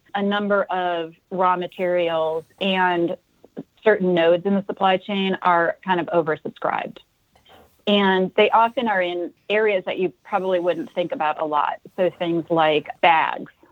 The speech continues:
that hold media and raw materials and other things, or the irradiation outfits that are irradiating those bags. I think if you went back five years ago, that might not have been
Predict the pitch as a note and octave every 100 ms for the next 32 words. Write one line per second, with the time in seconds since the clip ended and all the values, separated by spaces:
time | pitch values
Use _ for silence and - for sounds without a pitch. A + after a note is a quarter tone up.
0 | _ _ _ _ _ _ - F3 F#3 -
1 | F3 F3 E3 D#3 D3+ F3 F3+ F3+ D#3+ C#3
2 | D3+ D#3 D#3+ E3 D3+ F3 D#3+ D#3 D3+ C#3+
3 | C#3 - D#3+ D#3 D3+ D3+ E3+ D#3 C#3+ C3
4 | C3+ - _ G#3 G#3 F#3+ F3+ F3 E3+ -
5 | E3+ F#3 F3 E3 F#3 F3 F3+ F3 E3 E3+
6 | E3+ - D3 C#3+ C3+ C#3 _ _ F3 D#3
7 | - - - _ - - F#3+ E3+ D#3 -
8 | D#3+ D3+ - F3+ F3+ G#3 G3+ E3+ D#3 D#3
9 | D3+ C#3+ - - B2 G#2+ E3+ _ F#3 F#3
10 | F#3+ F#3 F3+ F#3 F3+ F3 F3+ F3 G3 E3+
11 | F#3 G3+ F#3+ _ _ _ _ E3+ F3 E3+
12 | E3+ F3 G3 F3+ E3+ F3 E3 D#3 E3+ E3
13 | D#3+